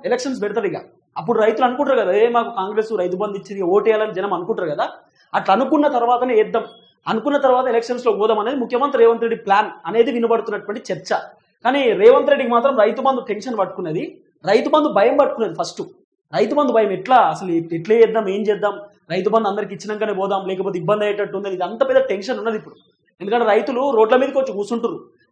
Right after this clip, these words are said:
రైతులు ధర్నాలు చేస్తున్నారు. ఇదంతా కూడా ప్ర-, ప్రధానంగా వినబడుతున్నటువంటి చర్చ. కాబట్టి కొన్ని స్కీములు అమలైన తర్వాతనే గ్రామంలో జనాలందరూ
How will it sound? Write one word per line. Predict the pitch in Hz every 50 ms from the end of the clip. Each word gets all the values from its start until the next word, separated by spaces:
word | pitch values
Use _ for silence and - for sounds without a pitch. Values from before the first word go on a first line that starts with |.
| _ 160
రైతులు | 185 202 220 285 262 262 285 220
ధర్నాలు | 196 196 190 214 254 277 262 220
చేస్తున్నారు. | 214 202 - - 226 170 - - _ _ _ _ _ _ -
ఇదంతా | 185 214 208 233 285 294
కూడా | 311 320 285
ప్ర-, | - 254 233 -
ప్రధానంగా | - 185 208 247 285 311 311 294
వినబడుతున్నటువంటి | 269 262 262 254 262 262 262 254 254 247 240 - 233 233 233 - 185
చర్చ. | 160 156 - 208 - - - - _ _ _ _ _
కాబట్టి | 208 226 269 262 - - 330 381 370 - - - _ _ -
కొన్ని | 226 254 294 320 302
స్కీములు | - - - 254 285 311 294
అమలైన | 277 226 220 262 277 269 269 269
తర్వాతనే | 262 262 208 202 202 196 185 214 214 233 233 - - - _ _ _ _ _ _ 147
గ్రామంలో | 156 202 196 233 254 302 294 285 311 294
జనాలందరూ | 185 214 214 233 277 285 262 226 220 220 240 247 294